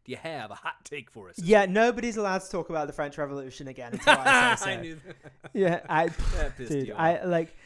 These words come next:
Speaker 2: I
Speaker 1: It,
Speaker 2: just
Speaker 1: it is
Speaker 2: uh,
Speaker 1: that weird thing
Speaker 2: constructed
Speaker 1: where,
Speaker 2: in a
Speaker 1: like,
Speaker 2: lab to annoy me, that tweet.
Speaker 1: I don't know if the algorithm tracks everything I do, which is why
Speaker 2: Probably.
Speaker 1: that I sent that to you, or if it's just because, like, we're psychic.
Speaker 2: Yeah,
Speaker 1: And, uh,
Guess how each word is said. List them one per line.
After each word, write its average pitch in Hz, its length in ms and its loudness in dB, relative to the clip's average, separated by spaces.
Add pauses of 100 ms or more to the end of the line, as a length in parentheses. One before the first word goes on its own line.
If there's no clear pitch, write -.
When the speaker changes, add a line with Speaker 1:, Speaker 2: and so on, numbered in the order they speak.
(440)
Speaker 2:
I 214 60 2
Speaker 1:
It, 294 260 -4
Speaker 2:
just 269 160 -2
Speaker 1:
it 302 120 -4
is 359 160 0
Speaker 2:
uh, 330 40 2
Speaker 1:
that 294 80 4
weird 277 60 -2
thing 262 100 6
Speaker 2:
constructed 269 460 4
Speaker 1:
where, 247 100 2
Speaker 2:
in 220 60 0
a 220 60 2
Speaker 1:
like, 190 60 2
Speaker 2:
lab 156 320 2
to 160 140 -4
annoy 139 320 -10
me, 123 160 -12
that 127 220 -4
tweet. - 340 -10 (200)
Speaker 1:
I 254 120 0
don't 247 160 -4
know 190 180 -2
if 160 100 -8
the 156 140 -10
algorithm 127 800 -10
tracks 127 520 -10
everything 120 460 -12
I 110 140 -12
do, 113 320 -12
which 127 180 -14
is 107 140 -12
why - 80 -10
Speaker 2:
Probably. 147 520 -2
Speaker 1:
that 156 40 0
I 117 100 -4
sent 123 320 -10
that 135 200 -10
to 139 100 -14
you, 151 260 -10 (180)
or 143 280 -4
if 135 160 -10
it's 131 180 -8
just 139 340 -10
because, 135 400 -10
like, 127 200 -10
we're 123 240 -10
psychic. 110 580 -12 (260)
Speaker 2:
Yeah, 214 380 8
Speaker 1:
And, 196 100 -4
uh, 123 340 -8